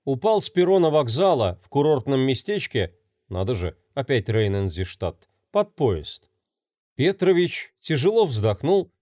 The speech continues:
и закрыл папку. Пока он читал, трамвай покинул деловой центр и сейчас направлялся к элитному парковому пригороду –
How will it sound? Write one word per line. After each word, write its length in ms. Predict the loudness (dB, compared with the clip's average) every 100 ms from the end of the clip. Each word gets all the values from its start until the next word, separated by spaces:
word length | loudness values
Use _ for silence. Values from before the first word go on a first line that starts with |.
| -4
и 120 | -2
закрыл 440 | -2 -2 -2 -2
папку. 460 | -2 -6 -6 -18 -20 _ _ _ _ _
Пока 280 | -6 -2 0
он 120 | 0
читал, 520 | -2 -4 0 0 -2 _ _ _ _
трамвай 420 | -2 0 2 0
покинул 480 | 0 -2 2 2 2
деловой 420 | 2 0 2 0
центр 500 | -2 -6 -6 -6 -10 -12 _ _
и 100 | -8
сейчас 420 | -6 -4 -2 0
направлялся 680 | 0 0 0 2 0 0 -4
к 80 | -2
элитному 500 | -2 0 0 0 0
парковому 640 | 0 0 0 -2 0 -2
пригороду – 640 | -4 -6 -4 -6 -8 -14